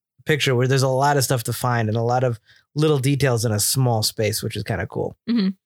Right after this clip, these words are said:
Speaker 1: Uh, so I can see how that caught your eye and does look, make it look like, again, it's a very summery can for a very summery beer.
Speaker 2: Yeah.
Speaker 1: But I think that's a little different than the other gray sails we've had, because I think a lot of the gray sails kinda look like the other side of this image.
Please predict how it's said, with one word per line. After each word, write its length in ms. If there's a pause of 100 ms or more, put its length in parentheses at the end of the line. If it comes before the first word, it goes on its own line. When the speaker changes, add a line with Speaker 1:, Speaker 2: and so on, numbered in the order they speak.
(760)
Speaker 1:
Uh, 160
so 140
I 60
can 100
see 140
how 100
that 220 (120)
caught 220
your 160
eye 240 (560)
and 140
does 240
look, 180
make 200
it 60
look 200
like, 280
again, 280
it's 160
a 20
very 240
summery 480
can 460 (400)
for 140
a 40
very 280
summery 680
beer. 360 (140)
Speaker 2:
Yeah. 220 (480)
Speaker 1:
But 80
I 40
think 200
that's 160
a 20
little 140
different 300
than 100
the 100
other 220
gray 220
sails 280
we've 200
had, 180
because 220
I 20
think 140
a 40
lot 200
of 40
the 80
gray 200
sails 240
kinda 200
look 120
like 120
the 140
other 260
side 200
of 80
this 120
image. 400